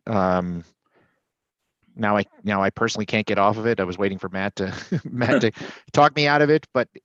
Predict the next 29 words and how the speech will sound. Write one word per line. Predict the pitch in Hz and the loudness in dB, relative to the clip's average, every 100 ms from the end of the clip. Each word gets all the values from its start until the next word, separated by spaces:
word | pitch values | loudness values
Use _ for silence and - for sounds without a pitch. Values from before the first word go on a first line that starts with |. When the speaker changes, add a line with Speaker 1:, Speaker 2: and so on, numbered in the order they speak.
| _ - _ 120 | _ -20 _ -6
Speaker 1:
that | 120 | 0
person | 151 131 | 0 0
is | 117 | 0
Dwight | 110 110 | 2 0
Gooden, | - 113 143 151 - | -2 -8 -8 -12 -8
and | 104 | -4
part | 120 127 | 0 0
of | |
the | 120 | 2
reason | 113 113 | 0 2
why | 104 | 0
I | |
can't, | 101 113 110 _ _ _ - | 0 -2 -2 _ _ _ -10
I | |
can't | 101 120 117 | -4 -2 -2
bring | - 113 | -4 -4
myself | 101 107 92 | -2 -2 0
off | 98 110 | 2 2
that | 120 110 | 0 -2
name | 120 123 | -6 -6
is | 90 95 | -8 -2
that | 104 95 - - _ _ - - _ _ - - | 0 0 -4 -20 _ _ -20 -20 _ _ -20 -18
he, | 107 110 98 - | -10 -10 -10 -16
know | 110 117 | -8 -6
your | 110 98 | -4 0
host. | 110 117 - | 2 2 -2
He's, | 110 98 - - - | -8 -6 -8 -12 -16
he's, | 104 101 92 | -6 -4 -2
uh, | 98 95 90 | 0 0 -2